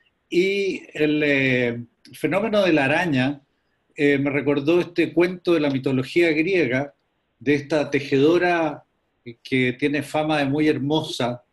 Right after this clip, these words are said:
y que es la mejor, mejor tejedora de Grecia, que en un momento de sorpresa con su propio trabajo dice que teje mejor que los dioses.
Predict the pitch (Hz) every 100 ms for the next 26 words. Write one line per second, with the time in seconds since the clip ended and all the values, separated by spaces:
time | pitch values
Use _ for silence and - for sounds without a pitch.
0 | - 117 117 139 147 127 123 - 156 160
1 | 139 - - 131 120 156 156 - 147 131
2 | 135 151 139 117 127 151 - 110 110 -
3 | _ _ _ _ _ - 135 151 165 156
4 | 156 156 - 165 151 143 131 120 113 113
5 | - _ _ - - 135 139 156 156 -
6 | 147 135 143 135 156 151 - 131 135 139
7 | - 151 139 135 127 123 143 135 131 120
8 | - 143 - _ - 127 104 113 143 -
9 | - -